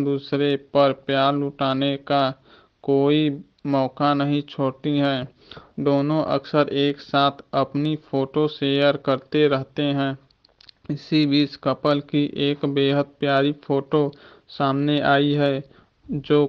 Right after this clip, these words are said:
खूब वायरल हो रही है। सोशल मीडिया प्लेटफॉर्म पर Instagram पर विक्की कौशल के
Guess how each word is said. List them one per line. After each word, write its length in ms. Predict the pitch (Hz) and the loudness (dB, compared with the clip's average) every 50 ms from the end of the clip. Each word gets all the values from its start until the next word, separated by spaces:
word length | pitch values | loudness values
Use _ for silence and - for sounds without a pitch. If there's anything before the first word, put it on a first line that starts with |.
| - | -2
खूब 300 | - - 151 151 151 156 151 | -4 0 2 2 2 2 2
वायरल 480 | 147 143 143 139 135 139 147 147 147 | 4 4 6 4 4 4 4 2 0
हो 220 | 147 143 139 143 143 | 0 0 0 0 0
रही 300 | 143 143 143 143 143 143 | 0 0 0 2 0 0
है। 180 | 139 139 135 131 131 139 143 - - - _ - - - - | 0 0 0 -2 -2 -6 -10 -14 -20 -20 _ -20 -20 -20 -20
सोशल 460 | - - - 156 147 143 - 160 151 151 | -16 -6 -4 -2 -2 -2 0 0 0 0
मीडिया 380 | 151 147 143 147 147 151 151 | 0 0 0 0 0 0 0
प्लेटफॉर्म 720 | 151 - - 147 151 151 147 - - - - 147 147 147 143 139 - | -2 -2 -2 -2 -2 -2 -2 -6 -8 -4 -2 -2 0 0 -2 -4 -2
पर 280 | - 147 147 143 147 147 | 0 0 2 2 0 -4
Instagram 720 | 143 - - - 151 151 151 147 143 143 147 147 143 139 | -6 -6 -6 -4 -2 -2 0 0 0 0 0 0 0 0
पर 180 | 139 151 147 147 | -2 -2 -2 -2
विक्की 480 | 143 147 143 139 - _ - 156 151 147 | -2 -4 -6 -6 -6 _ -6 -4 -4 -4
कौशल 600 | 151 - 147 143 139 139 - - 156 147 143 143 143 - _ _ - _ _ _ _ - | -2 -2 0 0 0 -2 -4 -4 -2 -2 -2 -2 -6 -12 _ _ -20 _ _ _ _ -2
के 100 | 156 | -2